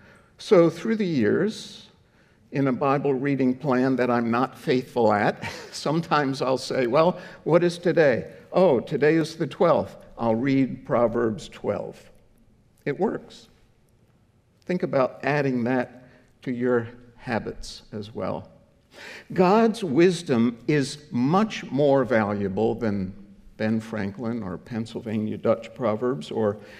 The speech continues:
anyone else's, because this is an inspired book by the Holy Spirit to reveal God's wisdom for us. So we've been throwing around the word wisdom a lot.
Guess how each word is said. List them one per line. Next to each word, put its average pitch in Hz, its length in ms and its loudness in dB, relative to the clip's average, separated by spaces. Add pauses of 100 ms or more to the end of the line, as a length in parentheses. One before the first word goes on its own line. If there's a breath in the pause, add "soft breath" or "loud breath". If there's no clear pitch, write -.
(520 loud breath)
anyone 160 400 4
else's, 143 560 2
because 139 840 4
this 165 760 4 (180)
is 165 300 4
an 147 220 0
inspired 147 1160 0
book 151 520 2
by 165 280 2
the 160 160 0
Holy 156 380 -2
Spirit 135 600 2
to 156 120 -4
reveal 135 500 0
God's 123 500 -2
wisdom 101 440 -6
for 87 260 -12
us. - 440 -16 (1200)
So 190 80 4
we've 190 160 2
been 143 280 0
throwing 170 360 -2
around 127 280 0
the 120 80 -2
word 113 280 -2
wisdom 120 380 -6
a - 80 -12
lot. - 200 -12